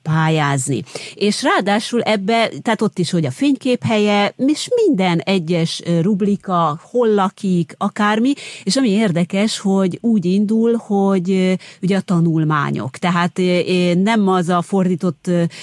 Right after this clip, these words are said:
sablon van, ami már ugye, ö, ö, megszokott, hogy hát ugye az utolsó, tehát ahol éppen abba hagyta a munkáját, és úgy még a végén megemlítjük a tanulmányokat, hanem itt ugye a tanulmányok,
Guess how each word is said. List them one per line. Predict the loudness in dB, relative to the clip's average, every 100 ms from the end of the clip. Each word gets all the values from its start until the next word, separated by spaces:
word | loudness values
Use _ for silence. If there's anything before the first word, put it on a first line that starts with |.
| -14 -4 -2
sablon | 0 0 0 0 2
van, | 0 0 0
ami | 0 0
már | 2 0 0
ugye, | 0 0 0 -2
ö, | 0 0 0 0
ö, | 0 0
megszokott, | 0 0 -4 -2 0 -2 -2
hogy | -2 0 0 -2
hát | -2 -2 -2
ugye | -2 0 0
az | 0 -2
utolsó, | -2 -2 -2 -4
tehát | -4 -2
ahol | 0 0
éppen | 0 -2 -2
abba | -2 0 -2
hagyta | -2 -2 -2
a |
munkáját, | 0 0 0 0 0 -4
és | -4
úgy | -2 -2 -6 -18 -4
még | -2 0
a |
végén | 0 0 0 0
megemlítjük | 0 0 0 0 -2 -4 -4
a | -2 -2
tanulmányokat, | 0 0 2 2 0 0 -2
hanem | 0 0 2 0 0
itt | -2 -2
ugye | -2 0
a | -2 -2
tanulmányok, | 0 2 0 0 0 0 2 2 0